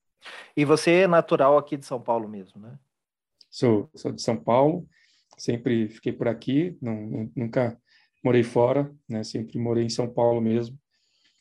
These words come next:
Speaker 2: É, já, já tive projetos internacionais de períodos, né? Mas
Speaker 1: Uhum.
Speaker 2: sempre voltei pra cá.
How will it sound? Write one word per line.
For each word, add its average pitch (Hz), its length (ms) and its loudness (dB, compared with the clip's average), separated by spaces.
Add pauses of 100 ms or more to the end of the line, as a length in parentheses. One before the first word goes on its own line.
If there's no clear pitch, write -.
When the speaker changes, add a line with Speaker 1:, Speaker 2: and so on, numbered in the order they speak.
(120)
Speaker 2:
É, 110 160 -4
já, 113 320 -4 (120)
já 135 360 0 (160)
tive 139 180 -8
projetos 123 600 -4
internacionais 120 640 -4
de 120 180 -6 (720)
períodos, 147 460 -2
né? 139 280 -8 (380)
Mas 107 280 -6
Speaker 1:
Uhum. 156 40 -8
Speaker 2:
sempre 135 300 -4
voltei 131 420 -4
pra 120 260 -8
cá. 110 300 -8